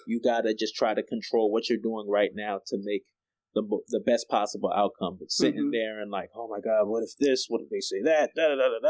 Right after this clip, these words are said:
Speaker 1: da." You're gonna drive yourself crazy.
Speaker 2: Mm-hmm.
Speaker 1: So that unknown thing is crazy.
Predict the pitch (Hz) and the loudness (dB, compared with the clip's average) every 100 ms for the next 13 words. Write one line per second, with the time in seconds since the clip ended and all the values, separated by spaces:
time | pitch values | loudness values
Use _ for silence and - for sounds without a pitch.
0 | - - _ _ _ _ 143 127 110 120 | 2 0 _ _ _ _ 0 2 0 0
1 | 120 - - - 90 55 - _ - 147 | 0 0 -2 0 0 -2 -8 _ -2 0
2 | 139 143 135 131 - - - - 135 147 | 0 0 0 -2 -4 -12 -2 0 2 2
3 | 151 139 120 131 156 - 92 78 52 - | 0 -4 -2 -2 -2 -2 -4 -4 -8 -4
4 | 90 104 98 - | 0 2 2 -2